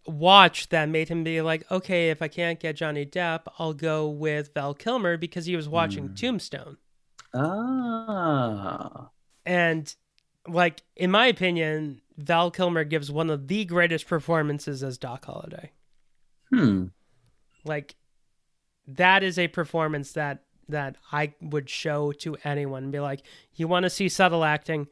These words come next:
Speaker 1: This is where you go." But the other person after that was Hugh Grant.
Speaker 2: Okay, I could,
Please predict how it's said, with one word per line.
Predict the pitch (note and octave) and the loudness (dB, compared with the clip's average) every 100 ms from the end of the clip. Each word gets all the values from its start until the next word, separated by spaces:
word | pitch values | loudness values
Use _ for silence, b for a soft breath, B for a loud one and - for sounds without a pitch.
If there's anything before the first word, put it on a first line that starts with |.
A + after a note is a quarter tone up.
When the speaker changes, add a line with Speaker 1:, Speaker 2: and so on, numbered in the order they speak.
| _ _ _ _ _ | _ _ _ _ _
Speaker 1:
This | - D#3 | -4 -2
is | D#3 | -4
where | C#3 C#3+ | -4 -4
you | C3+ | -6
go." | B2 - _ b b b | -10 -14 _ b b b
But | D#3 D3+ - A3+ F3+ D#3+ _ _ _ _ _ _ _ _ _ _ _ _ - | -16 0 8 8 8 2 _ _ _ _ _ _ _ _ _ _ _ _ -6
the | E3+ G3 | 0 4
other | F#3+ G3 | 6 4
person | F#3+ G3 G3 | 4 2 4
after | F#3+ F3 F#3 | 4 4 2
that | F3 B3+ A3 F3 | 4 6 6 2
was | F#3 | -6
Hugh | - F#3+ | -2 -2
Grant. | E3 F#3 C#3+ B2+ _ _ _ _ _ _ _ _ _ _ - - _ _ _ _ _ _ _ _ _ _ _ _ - A4 B4 | 0 0 0 -4 _ _ _ _ _ _ _ _ _ _ -20 -20 _ _ _ _ _ _ _ _ _ _ _ _ -8 -2 2
Speaker 2:
Okay, | D#4+ A#3+ | 8 10
I | - C4+ | 10 8
could, | D4 D#4 D4 C#4+ C#4 C4+ C4 B3+ C4 | 8 10 12 12 12 12 10 8 4